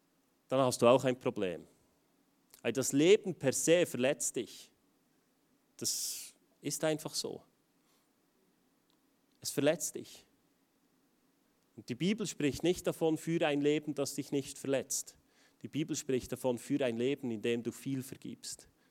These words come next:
Immer und immer und immer und immer und immer wieder. Weil Menschen werden dich verletzen,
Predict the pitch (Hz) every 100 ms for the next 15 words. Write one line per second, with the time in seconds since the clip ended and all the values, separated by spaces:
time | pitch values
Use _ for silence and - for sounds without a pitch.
0 | _ _ _ 135 131 120 107 104 98 117
1 | 110 107 98 - 95 - 107 98 95 -
2 | 98 - 107 98 95 - 92 - 95 95
3 | 92 85 - - - _ _ _ _ _
4 | _ _ _ _ _ _ _ _ _ _
5 | _ _ _ 104 104 107 123 156 - 117
6 | 123 127 110 120 - - 104 107 - 95